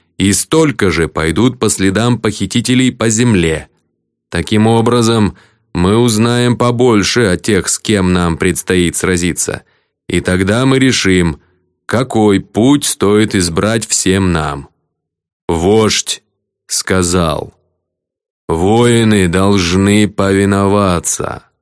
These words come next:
Те, кто раньше сомневался, чью сторону принять, теперь закивали, согласные с вождем. Сторонники Хейгоуна молча собрались в сторонке.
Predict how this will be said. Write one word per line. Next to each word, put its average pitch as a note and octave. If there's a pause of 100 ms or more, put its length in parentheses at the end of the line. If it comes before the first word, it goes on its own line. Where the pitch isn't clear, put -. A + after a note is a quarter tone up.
(1300)
Те, A2
кто B2+
раньше C3
сомневался, A#2
чью G#2
сторону A2+
принять, F#2 (400)
теперь A2+
закивали, G2+
согласные F#2
с -
вождем. F2 (420)
Сторонники G2
Хейгоуна G2 (280)
молча F#2
собрались E2+
в -
сторонке. D#2